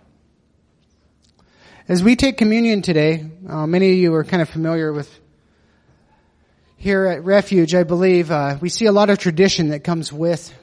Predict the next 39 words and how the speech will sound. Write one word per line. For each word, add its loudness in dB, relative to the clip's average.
communion -6
or -16
the -6
Lord's -2
Supper. -12
A -10
lot -2
of -4
people -2
do -2
it -6
this -6
way. 0
A -16
lot -6
of -8
people -6
do 0
it -4
that -4
way. -10
Um, -8
I 2
believe 4
that 0
as -4
we 2
look 2
at -4
biblically -2
speaking, -2
I -2
mean, 0
it's -6
very 0
different -4
than -6
our -10
church -8